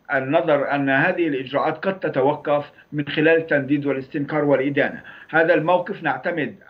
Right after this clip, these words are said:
بصمود أهلنا وبسالة المقاومة في قطاع غزة بالضغط على، آه، ال-، أهالي المختطفين، آه، الإسرائيليين الذي بدأوا بحراكهم الأوسع. هذا أكثر رهان لنا،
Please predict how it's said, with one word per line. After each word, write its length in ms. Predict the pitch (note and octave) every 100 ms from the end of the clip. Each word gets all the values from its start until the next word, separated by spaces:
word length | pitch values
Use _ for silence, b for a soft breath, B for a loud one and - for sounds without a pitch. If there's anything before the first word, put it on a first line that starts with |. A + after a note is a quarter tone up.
| -
بصمود 500 | C#3+ C3+ D3+ D3+ E3
أهلنا 520 | D#3 E3 D#3 C3 F#2 D#2+ b b b _ -
وبسالة 840 | C3 C3+ C3+ B2 C#3+ - F#3 F#3+ E3
المقاومة 520 | C#3+ B2+ A#2+ D3+ C#3+ B2
في 200 | C3+ C#3
قطاع 260 | D#3+ C#3
غزة 520 | C3+ E3+ D#3+ F#3 G3+ G3 B B B
بالضغط 960 | C#3+ D#3 E3 - D3 A#2+ E3 A#3+ G#3 - _ -
على، 200 | D3 D3
آه، 720 | D3 C#3 - D3 C#3 C3+ B2+
ال-، 220 | C#3 C3 C3 B2+ C3
أهالي 420 | D3+ D3+ G#3 A#3+
المختطفين، 960 | G3+ D#3+ - C#3+ C3+ B2 E3 D3+ C3 B2+
آه، 220 | A#2+ A#2+ - B2+
الإسرائيليين 1000 | E3 D#3 D#3 A2+ A#2+ A#2 B2+ E3 F#3 B B -
الذي 280 | D3 D3 D3
بدأوا 360 | G3+ A3 F#3+
بحراكهم 680 | D3 D3+ D#3+ D#3+ - D3 C3
الأوسع. 520 | A#2 G#2 A#2+ - D#3+ - B B
هذا 460 | F#3+ A3+ G3+ F3+ G3+
أكثر 360 | - G#3 G3+
رهان 400 | F#3+ F3+ G#3+ F#3+
لنا، 240 | B2 G2